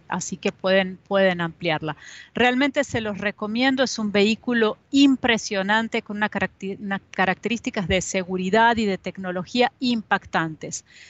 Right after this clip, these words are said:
El precio base del B M W M cinco Sedán es de ciento tres mil dólares aproximadamente y el que tuve para la prueba,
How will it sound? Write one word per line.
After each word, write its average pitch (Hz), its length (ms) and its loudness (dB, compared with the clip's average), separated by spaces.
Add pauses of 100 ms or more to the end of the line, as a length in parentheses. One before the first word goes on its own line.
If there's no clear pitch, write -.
(180)
El 226 160 4
precio 294 480 0
base 254 420 2
del 208 160 0
B 208 200 0
M 202 200 -2
W 190 720 0
M 226 300 2
cinco 220 420 -6
Sedán 220 520 0 (220)
es 202 360 -6
de 196 160 -4
ciento 190 480 -2
tres - 500 -2 (160)
mil 214 380 2
dólares 285 520 0
aproximadamente 233 1160 2
y 240 160 2
el 269 120 4
que 220 120 -4
tuve 240 260 -4
para 208 240 0
la 180 140 0
prueba, 233 380 4